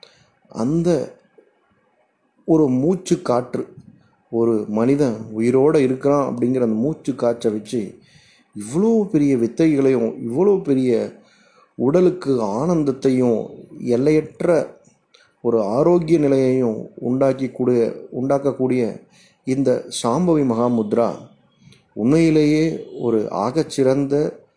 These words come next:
சித்தர்கள் இந்த வாழ்க்கையில, இந்த வாழ்வில ஒரு மிகப்பெரிய மாற்றத்தை ஏற்படுத்தணும்னு நினைக்கிற அனைத்து குடும்பஸ்தர்களும்,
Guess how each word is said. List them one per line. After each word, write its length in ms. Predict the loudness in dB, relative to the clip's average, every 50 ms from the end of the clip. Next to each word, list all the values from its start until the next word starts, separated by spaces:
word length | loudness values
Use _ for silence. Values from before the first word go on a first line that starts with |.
| _ _ _ _ _ -20 -20 -20 -20 _ -16 -12
சித்தர்கள் 760 | -6 -2 -2 -2 0 2 0 0 0 2 2 2 2 2 -2 -4 -8 -12 -20 -20 _ _ _ _ _ _ _ _ _ _ _ _ _ -4
இந்த 220 | -2 0 2 2 2
வாழ்க்கையில, 840 | 4 4 4 4 4 2 2 0 -2 -2 -2 0 0 2 0 0 0 0 0 0 0
இந்த 240 | -2 -2 -2 -2 0 0
வாழ்வில 540 | 0 2 2 2 2 0 0 0 0 0 0 -2 -4 -8 -12 -20 _ _ _ _ _ _ _ -6
ஒரு 160 | -4 -2 0 0 0 0 0 0
மிகப்பெரிய 580 | -2 0 0 0 -2 0 2 2 2 4 4 4 2 2 0 0 0
மாற்றத்தை 720 | 0 0 0 0 -2 -2 0 0 0 0 0 0 0 2 2 2 2
ஏற்படுத்தணும்னு 760 | 2 2 0 -2 -2 -2 -2 -2 -2 -2 -4 -2 -2 0 0 0
நினைக்கிற 360 | 0 0 -2 -2 0 0 0 0 0 -4
அனைத்து 600 | -6 -6 -6 -6 -6 -6 -10 -16 _ -2 -2 -2 -2 -2 -8 -20 _ _ _ _ _ _ _ _ _ _ _ _ _ _ _ _ _ _ _ _ _ _ _ _ _ _ _ _ _ _ _ _ _ _ _ _ _ _ _ -6
குடும்பஸ்தர்களும், 840 | -2 0 2 2 2 0 0 0 0 2 2 4 4 4 2 2 0